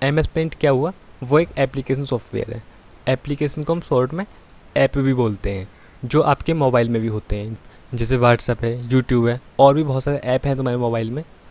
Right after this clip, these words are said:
तो उसको हम ऐप बोलते हैं। और इसी तरह से application हमारे computer में होते हैं, जैसे Google Chrome है, एमएस, जैसे Google Chrome है, एमएस Paint है और वीएलसी media player है,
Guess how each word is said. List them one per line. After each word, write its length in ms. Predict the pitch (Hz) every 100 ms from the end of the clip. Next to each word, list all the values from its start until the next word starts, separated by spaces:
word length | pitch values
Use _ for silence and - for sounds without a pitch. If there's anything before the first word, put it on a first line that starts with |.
| -
तो 120 | - -
उसको 280 | 147 - -
हम 200 | 160 180 - -
ऐप 180 | 131 120
बोलते 340 | 120 110 - 110
हैं। 180 | 107 - - - - - - - - - - - -
और 100 | 185
इसी 300 | - 165 -
तरह 240 | 190 165 135
से 220 | - 175 - - -
application 600 | 139 139 147 143 139 156
हमारे 400 | 135 120 123 165 -
computer 380 | 139 123 120 110
में 120 | 110
होते 300 | 107 104 -
हैं, 200 | 104 - - - - -
जैसे 360 | 113 117 113 135
Google 300 | 123 123 135
Chrome 320 | 127 113 110
है, 140 | 117 - - - - -
एमएस, 340 | 131 131 135 - - - - - - - - - - - - 117
जैसे 260 | 120 117
Google 280 | 135 127 135
Chrome 320 | 127 120 110
है, 140 | 123 147 - - - -
एमएस 300 | 127 131 135
Paint 360 | - 120 113 110
है 140 | 131 143 - - - - - - - - 135
और 180 | 147
वीएलसी 440 | 131 139 139 139 160
media 200 | 139 123
player 320 | 113 107 101
है, 160 | 98